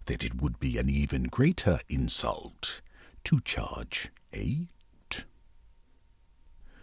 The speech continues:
That Elon cheapened the value he placed on King's principle was dumb enough. But he also reduced the amount of revenue he will now be able to collect to pay bills,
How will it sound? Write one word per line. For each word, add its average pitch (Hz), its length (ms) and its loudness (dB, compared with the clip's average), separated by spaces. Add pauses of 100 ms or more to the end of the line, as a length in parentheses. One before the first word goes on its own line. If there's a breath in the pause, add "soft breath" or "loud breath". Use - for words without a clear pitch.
(160 soft breath)
That 69 280 4
Elon 65 400 6
cheapened 131 480 6
the 127 60 6
value 104 360 6
he 87 180 4
placed - 440 0
on 73 160 2
King's 64 560 0
principle - 920 0 (480 loud breath)
was - 580 0 (220)
dumb 87 260 -4
enough. - 920 -2 (840 loud breath)
But 131 200 8
he 151 200 4
also 160 360 4
reduced 98 480 4
the 85 120 4
amount 78 280 2
of 67 160 -2
revenue - 680 4 (400 loud breath)
he - 180 -2
will 95 200 -4
now 90 420 -2
be 60 200 -4
able 67 180 -4
to - 160 -6
collect - 640 -2 (340 loud breath)
to 165 180 4
pay 95 320 6
bills, 65 800 0